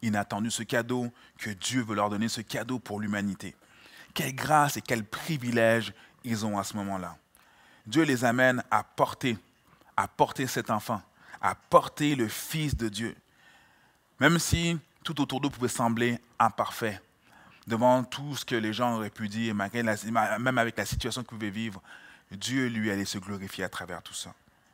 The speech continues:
Je veux te dire une chose, célèbre ce que Dieu te donne. Célèbre malgré les changements qui peuvent par-, paraître difficiles parfois. Célèbre ce qu'il a, la saison dans laquelle que Dieu veut te placer, car Dieu va marcher avec toi.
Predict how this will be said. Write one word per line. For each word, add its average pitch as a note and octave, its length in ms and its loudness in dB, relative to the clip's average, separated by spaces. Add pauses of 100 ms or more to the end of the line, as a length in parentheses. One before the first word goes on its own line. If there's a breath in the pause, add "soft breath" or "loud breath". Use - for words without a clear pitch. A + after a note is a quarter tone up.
(580 soft breath)
Je - 120 -8
veux A2+ 60 -2
te B2+ 120 -2
dire B2+ 180 0
une A#2+ 80 2
chose, A2 340 -8 (140)
célèbre B2+ 640 6
ce - 100 -6
que A2 100 -4
Dieu G2 540 -4
te - 80 -10
donne. E2+ 420 -8 (380 loud breath)
Célèbre C3 440 6
malgré B2 240 4
les A#2+ 100 4
changements C3+ 340 0
qui B2 60 -4
peuvent A2+ 100 -2
par-, G#2+ 240 2
paraître A2+ 240 2
difficiles A2 440 -6
parfois. A2+ 460 0 (340 loud breath)
Célèbre C3 680 4
ce - 120 -4
qu'il - 200 -4
a, A2 120 6
la A2 180 0
saison A#2 180 -2
dans A#2+ 60 0
laquelle A2 220 -4
que A2+ 100 -6
Dieu A2 120 -4
veut G2+ 140 -4
te - 80 -14
placer, G2 400 0 (320 loud breath)
car A#2 280 0
Dieu A#2+ 320 0
va G#2 200 2
marcher G2+ 500 -2
avec G2+ 320 -4
toi. G2 280 -10